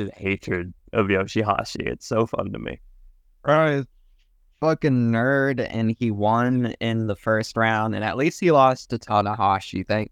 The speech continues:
Speaker 2: God.
Speaker 1: Old Papa coming through on that.
Speaker 2: Which also, I don't know if anyone else has noticed this, but it's personally bothering me that Tanahashi, Ishii, and Okada haven't been coming out with their belts.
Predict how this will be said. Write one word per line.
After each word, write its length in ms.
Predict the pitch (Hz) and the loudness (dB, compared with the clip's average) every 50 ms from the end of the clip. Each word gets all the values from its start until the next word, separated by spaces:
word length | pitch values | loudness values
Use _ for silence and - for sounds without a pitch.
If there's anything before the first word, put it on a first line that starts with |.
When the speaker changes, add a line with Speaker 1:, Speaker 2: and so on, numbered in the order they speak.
| _ | _
Speaker 2:
God. 220 | _ 87 85 85 80 - 73 _ _ _ _ _ _ _ _ _ - - _ - - - _ _ - - - - _ _ - - _ _ - - - - - - | _ -20 -20 -20 -20 -20 _ _ _ _ _ _ _ _ _ _ -20 -20 _ -20 -20 -20 _ _ -20 -20 -20 -20 _ _ -20 -20 _ _ -20 -20 -20 -18 -8 -6
Speaker 1:
Old 120 | 113 120 113 | -6 -4 -2
Papa 260 | 127 135 151 - 123 | 0 -2 0 0 -2
coming 340 | - - 107 113 117 113 113 | -4 -2 -2 0 0 0 0
through 220 | 131 135 135 120 104 | 0 0 0 0 0
on 120 | 95 98 | -2 -2
that. 100 | 101 98 | -2 0
Speaker 2:
Which 220 | 139 131 127 - - - | 0 0 -2 -2 -2 0
also, 640 | 127 143 160 170 - - 180 151 147 139 131 120 - _ _ _ _ _ - | 4 4 4 2 2 0 2 2 4 4 2 0 -2 _ _ _ _ _ 2
I 100 | 139 165 | 2 4
don't 180 | 190 180 156 120 | 4 2 2 0
know 220 | 135 131 127 120 | 0 0 2 0
if 120 | 110 110 - - | 0 -2 -4 -6
anyone 360 | - 110 107 104 98 98 98 | -4 -4 -2 -2 -2 0 0
else 180 | 98 98 - - | -2 -2 -4 -6
has 140 | - - - | -8 -6 -2
noticed 400 | 101 101 101 101 101 98 - - | 0 0 0 0 0 -2 -2 -2
this, 220 | 101 101 101 - | -2 -2 -4 -4
but 180 | - - 107 104 | -4 -2 2 2
it's 180 | 131 123 - | 2 2 0
personally 600 | - - - 110 101 95 - - 95 95 92 95 | -4 -2 0 0 0 0 -2 -4 -4 -4 -2 -2
bothering 560 | 92 90 92 101 104 98 - 92 92 92 90 95 | 0 2 4 4 4 4 2 -2 -2 -2 -2 -2
me 260 | 92 87 90 95 - - _ - - _ _ _ - - - - _ - | -2 -2 -4 -6 -8 -14 _ -20 -20 _ _ _ -20 -20 -20 -14 _ 2
that 320 | 117 110 107 107 - _ | 4 4 4 4 0 _
Tanahashi, 840 | - - 143 143 147 147 131 139 135 135 131 - - 123 113 104 - - | -6 -2 0 2 2 2 2 4 4 2 2 0 -2 -2 -2 -2 -2 -2
Ishii, 540 | 110 117 120 - - - 113 113 104 98 - | -2 -2 -2 -2 -2 -2 -2 0 0 -2 -2
and 220 | - 104 107 107 104 | -2 -2 -2 -2 -2
Okada 480 | 95 92 - - 101 95 95 92 90 | -4 -4 -2 -2 0 0 0 0 -2
haven't 300 | 104 104 98 98 98 92 | -2 -2 -2 -2 -2 -2
been 160 | - 101 98 | -2 -2 -2
coming 280 | - - 101 101 101 101 | -2 -2 -2 0 0 0
out 160 | 101 104 - | 0 0 0
with 140 | - 104 - | -2 -2 0
their 140 | 110 110 110 | 2 2 2
belts. 340 | 107 120 117 107 - - | 2 2 2 2 2 0